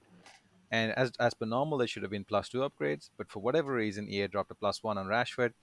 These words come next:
and followed it up with Kim Min-jae with a plus one, which plus one as in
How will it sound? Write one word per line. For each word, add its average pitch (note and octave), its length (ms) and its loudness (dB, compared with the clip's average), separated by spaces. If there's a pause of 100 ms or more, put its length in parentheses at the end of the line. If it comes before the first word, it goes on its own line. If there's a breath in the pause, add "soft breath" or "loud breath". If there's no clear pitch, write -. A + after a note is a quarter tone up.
(320 soft breath)
and G#2+ 140 -6
followed G#2 260 2
it G2 80 0
up G2 160 2
with G2+ 200 -6
Kim G2 180 -6
Min-jae F#2 360 -4
with F2+ 180 -6
a F#2 40 -20
plus - 300 -6
one, F#2 220 -6
which G#2+ 280 -6 (460 loud breath)
plus C3 200 6
one A2+ 120 4
as F#2 140 2
in F2+ 180 -8